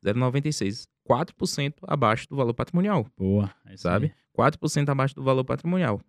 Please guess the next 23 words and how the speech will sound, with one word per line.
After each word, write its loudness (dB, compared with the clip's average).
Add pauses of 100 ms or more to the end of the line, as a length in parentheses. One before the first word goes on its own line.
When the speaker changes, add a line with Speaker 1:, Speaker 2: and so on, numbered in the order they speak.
(140)
Speaker 1:
É 4
um, 2
é 8
um 8
Speaker 2:
Que 2
ele 0
Speaker 1:
preço 6
Speaker 2:
tem 2
um, 0
ele 6
tem 4
um 10
upside 6
de 2
quatro 0
por -4
cento -4
de -4
cara, 0
né? 2
Speaker 1:
Exatamente. -2
Speaker 2:
Legal. -4
Speaker 1:
Né? 6